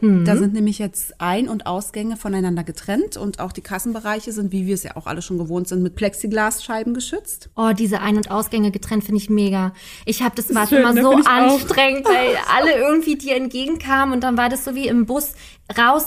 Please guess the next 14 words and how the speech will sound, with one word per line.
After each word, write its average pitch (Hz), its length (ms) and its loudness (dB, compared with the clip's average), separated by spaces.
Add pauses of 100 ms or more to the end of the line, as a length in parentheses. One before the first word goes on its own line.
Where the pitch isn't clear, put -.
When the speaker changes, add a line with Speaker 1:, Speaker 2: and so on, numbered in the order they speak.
(120)
Speaker 1:
rein, 262 280 2
wer 240 180 0
will 254 100 0
jetzt 277 220 0
als 277 140 0
Speaker 2:
Ja, 277 160 6
Speaker 1:
erstes 294 260 -2
Speaker 2:
ja. 262 200 2
Speaker 1:
rein 277 220 2
und 240 160 2
wohin 240 320 0
und 285 140 -4
so. 277 120 -4 (280)
Bitte, 247 460 0